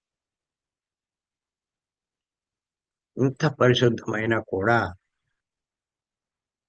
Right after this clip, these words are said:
మళ్ళా మనసు ఈ ప్రభావం వల్ల మలినమై మన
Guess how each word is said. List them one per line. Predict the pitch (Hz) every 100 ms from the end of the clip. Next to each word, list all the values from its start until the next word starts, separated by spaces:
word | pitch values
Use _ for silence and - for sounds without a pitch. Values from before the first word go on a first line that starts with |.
| _ _ _ _ _ _ _ _ _ _ _ _ _ _ _
మళ్ళా | 117 139 175 175 131
మనసు | 123 135 143 127 - _ _ -
ఈ | 127 117 - _
ప్రభావం | 110 110 117 127 135 131
వల్ల | 123 120 110 101 - _ _ _ _ _ _ _ _ -
మలినమై | 113 123 131 127 127 151 151 _ _ _ _ _ _ _ _ _ _ _ _ _ _ _ _ _ _ _ _ _ _ _ _ _ _ _ _ _ _ _ _ _ _ _ _ _ _ _ _ _ _ _ _ -
మన | 147